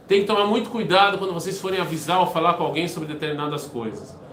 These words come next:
Porque se não for funcionar, "Ah, Segal, mas você dá esporro." Sim, quando prejudica a yeshiva, é óbvio que eu vou dar. Vou dar mesmo porque prejudica a yeshiva. Mas enquanto, mas, mas não tem a ver com o seu relacionamento com Deus. Se prejudica a yeshiva, eu sou obrigado a falar.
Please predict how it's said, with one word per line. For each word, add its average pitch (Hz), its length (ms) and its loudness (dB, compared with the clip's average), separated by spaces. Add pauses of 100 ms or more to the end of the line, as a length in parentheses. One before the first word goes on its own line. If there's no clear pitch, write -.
(200)
Porque 139 160 -4
se 226 120 -2
não 254 120 2
for 233 200 2
funcionar, 214 840 2 (520)
"Ah, 247 200 8
Segal, 220 340 2
mas 180 140 2
você 190 200 0
dá 214 140 -2
esporro." 156 460 0
Sim, 131 440 -4
quando 131 180 -6
prejudica 143 520 -6
a - 20 0
yeshiva, 135 680 0
é 180 60 -6
óbvio 156 180 -2
que 233 80 -8
eu 226 40 -4
vou 285 120 -2
dar. 127 160 -2
Vou 127 120 -6
dar 131 120 -4
mesmo 139 280 -4
porque - 120 -14
prejudica 175 440 -4
a - 20 0
yeshiva. 247 460 -2 (600)
Mas 123 240 -2
enquanto, 165 520 -2
mas, 117 320 -6
mas 117 200 -6
não 113 160 -4
tem 175 180 -4
a 220 60 0
ver 165 240 -2
com 160 80 -2
o 151 40 -4
seu 160 160 -4
relacionamento 135 480 -4
com 135 120 -6
Deus. 110 340 -8 (220)
Se - 160 -8
prejudica 151 480 -2
a 156 40 4
yeshiva, 196 520 -2 (300)
eu 180 80 -6
sou 190 140 -4
obrigado 185 340 0
a - 20 -4
falar. 170 400 -4